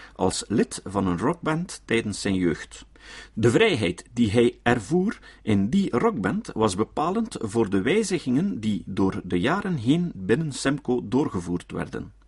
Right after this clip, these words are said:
Semler was gewend om de vrijheid te hebben om te doen wat hij wilde en de traditionele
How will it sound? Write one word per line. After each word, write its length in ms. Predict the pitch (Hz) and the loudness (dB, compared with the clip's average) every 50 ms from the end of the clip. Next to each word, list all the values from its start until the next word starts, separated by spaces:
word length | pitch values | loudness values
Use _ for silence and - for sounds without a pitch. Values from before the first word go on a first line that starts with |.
| _ _ _ - - - - - - - - - - | _ _ _ -20 -20 -20 -18 -18 -16 -16 -18 -16 -12
Semler 500 | - - - 247 254 226 165 123 185 - - | -6 0 4 6 6 6 6 2 0 -2 -4
was 280 | - 117 113 - - | -2 0 0 0 2
gewend 460 | - 117 110 147 226 254 254 - - | 2 2 4 4 4 4 4 2 -2
om 200 | - 131 113 98 | -2 0 0 2
de 120 | 92 101 104 | 0 0 0
vrijheid 500 | 160 190 247 269 240 185 208 226 - - | 0 0 0 0 0 0 0 -2 -2 -2
te 80 | 120 | -2
hebben 400 | 113 110 113 101 101 175 226 240 - - - - | 0 0 0 0 2 2 2 0 -2 -6 -2 2
om 180 | 131 123 117 - | 2 4 4 4
te 100 | 117 110 | 4 6
doen 180 | 165 240 208 | 6 6 6
wat 200 | 143 98 - - | 6 4 0 0
hij 200 | - 107 90 85 | 2 4 4 6
wilde 360 | 87 95 117 160 214 262 302 - - - - | 6 6 6 6 6 4 2 0 -4 -14 -6
en 180 | - 98 95 87 | 0 2 2 2
de 140 | 87 - | 2 2
traditionele 800 | - - 214 208 175 165 - - 127 117 131 135 120 104 92 - | 2 2 2 2 2 0 -2 0 2 4 4 6 4 4 2 0